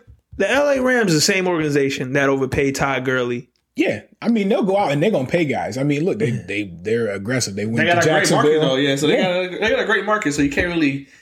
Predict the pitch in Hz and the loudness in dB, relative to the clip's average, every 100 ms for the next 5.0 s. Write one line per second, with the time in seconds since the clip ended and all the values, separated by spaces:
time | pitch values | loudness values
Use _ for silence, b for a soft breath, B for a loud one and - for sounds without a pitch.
0 | B B B - _ - 123 143 143 135 | B B B -20 _ -18 -4 0 0 0
1 | 123 127 123 139 127 120 113 110 - _ | -4 -8 -4 -2 -2 -6 -10 -16 -20 _
2 | - 131 117 110 107 131 127 120 113 110 | -12 -8 -6 -2 -2 -2 -6 -4 -6 -4
3 | 113 107 - - - 131 214 202 190 202 | -6 -6 -10 -6 -2 2 2 2 2 2
4 | 190 202 208 214 - 254 127 110 123 | 2 0 0 -4 -4 -4 -4 -6 -10